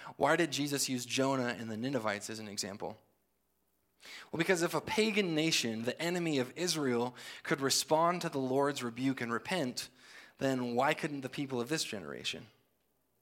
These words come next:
Then he goes on to describe another pagan in verse forty-two. "The queen of the south will rise at the judgment with this generation and condemn it. For she came from the ends of the earth to listen to Solomon's wisdom,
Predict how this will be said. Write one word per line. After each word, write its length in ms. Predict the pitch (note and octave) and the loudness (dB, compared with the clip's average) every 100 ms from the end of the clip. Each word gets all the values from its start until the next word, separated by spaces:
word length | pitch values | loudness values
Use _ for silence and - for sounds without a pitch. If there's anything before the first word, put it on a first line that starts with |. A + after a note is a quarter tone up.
| _ _ _ - - - | _ _ _ -20 -10 -2
Then 100 | D#3+ | 0
he 80 | |
goes 200 | D#3 D#3+ | 4 4
on 180 | D3+ D3+ | 6 4
to 80 | D3+ | 2
describe 440 | C3+ - D3 C#3+ | 0 4 6 6
another 260 | C3+ D3 D3 | 6 2 0
pagan 360 | - C3 A#2+ A#2 | 0 0 0 -2
in 80 | |
verse 200 | A#2 B2+ | -2 -4
forty-two. 640 | - C#3+ B2+ A#2 D3+ B2 - - _ _ - - - | 0 0 0 0 0 -2 -4 -14 _ _ -20 -20 -14
"The 60 | - | -6
queen 280 | - G3+ F#3+ | 2 4 4
of 120 | D3+ | 2
the 80 | D3 | 2
south 420 | - D3 D#3 D#3 | 4 4 4 2
will 140 | B2 | 0
rise 360 | B2+ C3+ D#3+ D3+ | 2 4 4 2
at 100 | D3+ | -2
the 60 | |
judgment 460 | C3+ A#2+ A#2+ A#2 A2+ | -2 0 0 -2 -6
with 100 | A#2+ | -4
this 140 | A#2 | -4
generation 680 | - A#2 A2 A2 G#2+ - A2 | -2 -2 -2 -2 -4 -6 -6
and 120 | G#2+ | -10
condemn 380 | G#2+ A#2 A#2 A2+ | -8 -4 -2 -2
it. 120 | G2 - _ _ _ - - - - | -4 -12 _ _ _ -20 -20 -20 -6
For 120 | - | 0
she 140 | - | 0
came 280 | B2+ D#3+ E3 | 2 0 0
from 140 | D#3+ B2 | 0 -2
the 140 | B2 | -2
ends 220 | C3+ D#3+ | -2 -2
of 140 | D3+ B2+ | -2 -6
the 80 | |
earth 400 | A#2+ A2+ A2+ - - _ _ _ _ _ _ _ _ - | -4 -2 -2 -4 -16 _ _ _ _ _ _ _ _ -2
to 100 | C#3 | 2
listen 380 | B2+ C#3 C#3 | 4 4 2
to 60 | A#2+ | 0
Solomon's 520 | A#2 A#2 A#2 A#2+ A#2 | 0 0 0 -2 -2
wisdom, 400 | A#2+ A2+ G#2+ G#2+ | -4 -4 -6 -10